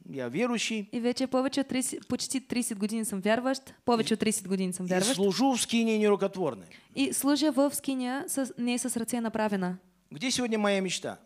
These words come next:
Speaker 2: Къде е моята мечта днес?
Speaker 1: Вы знаете, когда мы делаем, э, с-, служение Богу,
Speaker 2: Когато ние правим служението на Бог,
Speaker 1: Бог исполняет наше желание.
Speaker 2: Бог изпълнява нашето желание.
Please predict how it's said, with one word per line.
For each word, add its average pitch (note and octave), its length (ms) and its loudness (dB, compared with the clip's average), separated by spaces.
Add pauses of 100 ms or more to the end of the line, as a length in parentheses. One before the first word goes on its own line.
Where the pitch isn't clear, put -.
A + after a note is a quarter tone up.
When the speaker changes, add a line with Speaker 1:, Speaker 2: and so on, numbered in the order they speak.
(600)
Speaker 2:
Къде C4+ 240 2
е D#4 40 0
моята C#4 300 -2
мечта A3+ 360 -4
днес? F#3+ 340 -4 (300)
Speaker 1:
Вы D3 80 -10
знаете, F#3 280 -2
когда F3+ 220 0
мы F#3 120 -4
делаем, F3 520 -2
э, C#3 240 -4
с-, C3+ 300 -12
служение E3+ 420 -4
Богу, D#3 340 0 (380)
Speaker 2:
Когато C4+ 300 -2
ние C#4 220 -4
правим B3+ 400 -2
служението B3 500 -2
на G3 120 0
Бог, A#3+ 300 0 (340)
Speaker 1:
Бог F#3 360 -2
исполняет F#3 680 0
наше E3+ 260 -4
желание. D3+ 460 -4 (260)
Speaker 2:
Бог C4+ 140 0
изпълнява B3 540 -2
нашето A#3 320 0
желание. G3 500 0